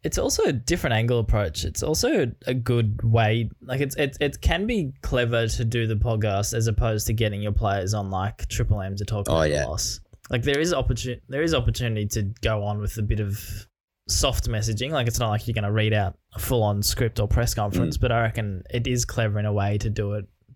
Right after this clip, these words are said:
Speaker 1: by your own channels and podcasts as opposed to somebody else's.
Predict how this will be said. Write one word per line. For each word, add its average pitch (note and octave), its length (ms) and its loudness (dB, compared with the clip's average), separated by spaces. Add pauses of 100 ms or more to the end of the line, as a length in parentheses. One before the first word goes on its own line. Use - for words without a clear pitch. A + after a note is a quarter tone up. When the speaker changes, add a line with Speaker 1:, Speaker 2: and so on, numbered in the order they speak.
Speaker 1:
by G#2+ 180 2
your G2+ 120 0
own G2+ 160 -2
channels G2+ 360 -2
and G#2+ 100 0
podcasts G#2 500 0
as G#2+ 120 0
opposed G2+ 400 0
to G#2+ 200 2 (480)
somebody A2 340 2
else's. - 440 -2